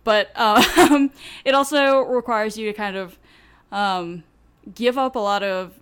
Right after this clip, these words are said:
yourself, um, in order to become a student of it and to wield it. Um, so I just wanna talk about what kinds of sacrifices, um, dark side users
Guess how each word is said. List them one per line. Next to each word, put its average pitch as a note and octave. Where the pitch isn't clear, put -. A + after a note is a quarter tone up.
yourself, F3+
um, F3
in F#3+
order F3+
to F3
become F#3
a F3+
student E3
of B2+
it C#3
and G2
to F#3
wield E3+
it. D#3
Um, F#3+
so A3
I G#3
just G3+
wanna G3
talk F#3+
about F3+
what A2+
kinds E3+
of -
sacrifices, G3
um, F3+
dark F3+
side F3
users D#3+